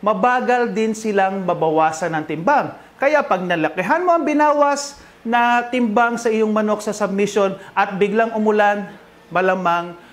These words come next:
mababad weight ka at magbabayad ka naman ng libo-libo as penalty. So, uulitin ko mga kasabong ha, para hindi na kayo palaging nababad weight, sayang ang pera.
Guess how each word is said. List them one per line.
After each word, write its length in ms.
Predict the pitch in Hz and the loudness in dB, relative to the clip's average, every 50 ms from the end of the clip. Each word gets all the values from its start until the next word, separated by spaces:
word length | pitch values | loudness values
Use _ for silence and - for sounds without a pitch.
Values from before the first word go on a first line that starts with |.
| - - - | -20 -10 -4
mababad 560 | 170 160 151 156 156 156 151 147 156 156 151 156 | -4 -2 0 0 0 0 2 0 0 0 0 -2
weight 160 | 160 160 156 | -6 -6 -6
ka 240 | - 165 147 143 - | -4 -4 -4 -4 -4
at 160 | - 175 170 | -6 -6 -6
magbabayad 720 | 190 185 170 160 160 165 160 151 160 160 160 160 160 156 156 | -6 -10 -8 -4 -4 -4 -2 -2 -2 -2 -2 -2 -4 -6 -6
ka 80 | 165 | -8
naman 480 | 151 156 151 156 151 143 143 143 147 139 - - - - - | -6 -6 -6 -4 -4 -4 -4 -4 -8 -12 -16 -20 -20 -20 -14
ng 160 | - 175 170 170 | -10 -8 -8 -6
libo-libo 880 | 165 165 165 170 151 143 147 147 147 160 160 143 135 139 135 135 135 - - - | -4 -4 -4 -4 -4 -6 -8 -6 -6 -8 -8 -6 -4 -4 -4 -4 -6 -10 -14 -10
as 240 | - 147 147 - - | -8 -8 -6 -8 -10
penalty. 760 | - - 131 127 127 123 120 123 123 123 - 185 165 - - - - - - - - | -16 -12 -10 -8 -8 -8 -8 -12 -10 -8 -4 -4 -4 -4 -6 -12 -20 -20 -20 -20 -20
So, 260 | - - - 151 147 147 | -20 -12 -8 -6 -6 -6
uulitin 400 | 151 147 156 165 165 175 175 165 | -4 -6 -6 -6 -6 -8 -10 -8
ko 160 | 170 180 175 | -6 -6 -4
mga 240 | 175 175 175 170 165 | -4 -2 -4 -4 -4
kasabong 400 | 185 - 269 285 277 277 247 233 | -2 0 0 0 0 0 0 0
ha, 160 | 285 311 302 | 0 0 0
para 240 | 311 220 196 185 185 | 0 0 0 0 0
hindi 400 | 180 156 185 175 170 233 262 254 | -4 -6 -6 -6 -4 -4 -2 -2
na 80 | 262 | -2
kayo 240 | 247 247 254 247 247 | -2 -2 -2 -2 -2
palaging 480 | 247 240 226 226 233 233 208 233 226 226 | -2 -2 0 0 0 0 0 -2 -4 -4
nababad 480 | 226 190 202 202 190 175 208 208 202 | -4 -2 -2 0 0 2 0 0 0
weight, 240 | 214 208 202 208 202 | 0 0 0 -2 -2
sayang 480 | - - 214 202 202 208 208 202 208 190 | -4 -4 -2 0 2 2 0 0 -2 -4
ang 80 | 185 | -6
pera. 560 | 175 - 208 214 220 233 233 240 240 240 - | -4 -2 0 0 2 2 0 0 -2 -4 -10